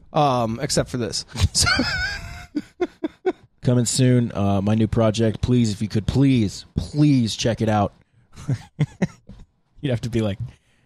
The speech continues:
Speaker 2: "That's great. I, we should do that."
Speaker 1: Yeah. So anyways, um, well, I can't say much anything else without going into, you know, just completely
Speaker 2: Well, that's why I said we should have to smooth out the, the side.
Speaker 1: Gotta smooth out some shit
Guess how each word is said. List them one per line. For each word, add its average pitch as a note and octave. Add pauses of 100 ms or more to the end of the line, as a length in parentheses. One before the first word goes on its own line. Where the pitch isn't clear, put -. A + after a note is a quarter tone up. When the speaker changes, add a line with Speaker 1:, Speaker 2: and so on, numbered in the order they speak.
(160)
Speaker 2:
"That's G#2+
great. D#2 (200)
I, G2
we G2
should -
do E2+
that." - (680)
Speaker 1:
Yeah. D#3+ (200)
So E3+
anyways, D3 (100)
um, E3+ (920)
well, F3+
I F3+
can't -
say F#3+
much F3
anything E3+
else E3
without C3
going C3+
into, C#3+
you C#3
know, B2
just B2
completely C3+ (240)
Speaker 2:
Well, G#3
that's F#3
why F#3+
I D#3+
said D#3
we D3
should D#3
have B2+
to -
smooth C3+
out A#2
the, G2+ (400)
the F#3+
side. -
Speaker 1:
Gotta A#3+
smooth A#3
out A3+
some A3+
shit A#3+